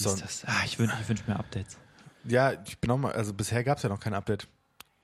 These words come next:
Speaker 1: von der Public Beta. Ich bin mal gespannt, wann das, wann das reinflattert, sagen wir es mal so.
Speaker 2: Ja.
Speaker 1: Ähm, ich bin, ich bin gespannt und ich freue mich auf ein stabileres System, sagen wir es so.
Speaker 2: Ja.
Speaker 1: Von dem her, darauf warten wir jetzt erstmal, bevor wir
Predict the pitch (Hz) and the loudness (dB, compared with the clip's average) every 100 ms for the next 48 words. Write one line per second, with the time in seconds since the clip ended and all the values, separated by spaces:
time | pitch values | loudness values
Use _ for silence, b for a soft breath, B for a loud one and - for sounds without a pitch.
0 | _ - 110 101 98 101 92 101 98 107 | _ -6 -2 -2 -2 -4 -2 -2 -2 -6
1 | - - 110 107 104 113 107 107 101 - | -10 -6 -2 -2 -2 -2 -2 -2 -4 -6
2 | - 104 98 104 107 - 92 98 - 104 | -4 -4 -2 -2 -2 -4 -6 -8 -6 -4
3 | 101 98 98 95 107 - B B B B | -4 -4 -4 -4 -6 -10 B B B B
4 | B B 131 123 120 120 107 104 101 101 | B B -8 -4 -2 0 2 0 -2 -4
5 | 101 - - _ _ - 104 - 120 113 | -6 -10 -18 _ _ -4 -2 -2 -4 -2
6 | 107 120 117 - 113 120 113 - - 110 | -4 -2 -2 2 0 2 -4 -2 0 0
7 | 113 104 104 104 - 104 104 98 - 101 | 0 -2 -2 -2 0 0 0 -2 -4 -4
8 | - 107 110 107 107 - 120 131 _ B | -2 -2 -2 -2 -4 -2 -4 -4 _ B
9 | B 123 113 104 - 104 104 107 104 - | B -4 -2 -4 -6 -2 0 0 -2 -4
10 | _ _ 113 107 104 - 107 - 95 90 | _ _ 0 0 0 2 0 0 -4 -2
11 | - 95 98 107 B B - 95 - 98 | -4 -4 -2 -4 B B -6 -4 -2 0
12 | 98 95 | 0 -2